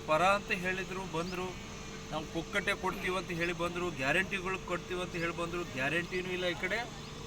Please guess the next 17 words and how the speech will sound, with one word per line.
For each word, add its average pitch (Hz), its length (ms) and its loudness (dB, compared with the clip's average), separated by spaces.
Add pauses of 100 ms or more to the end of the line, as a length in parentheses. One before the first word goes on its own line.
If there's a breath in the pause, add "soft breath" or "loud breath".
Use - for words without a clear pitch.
(340)
ಈ - 20 -4
ಕಡೆ 196 260 4
ಡೆವಲಪ್ಮೆಂಟ್ಸು 175 680 4
ಇಲ್ಲ. 143 260 2
ಸುಮಾರು 165 360 2
ಅರವತ್ತು 180 520 4
ಸಾವಿರ 170 300 2
ಕೋಟಿ 185 680 8 (580)
ಇದೇ 190 220 12
ರೀತಿ 226 280 6
ಪೋಲ್ 175 280 4
ಮಾಡಿರುವಂಥದ್ದು. 135 880 -2 (600)
ಜೊತೆಗೆ 202 400 6
ನೂರ 180 300 4 (140)
ಎಂಬತ್ತೇಳು 196 880 2
ಕೋಟಿ 180 220 0
ಹಣವನ್ನ 151 420 -2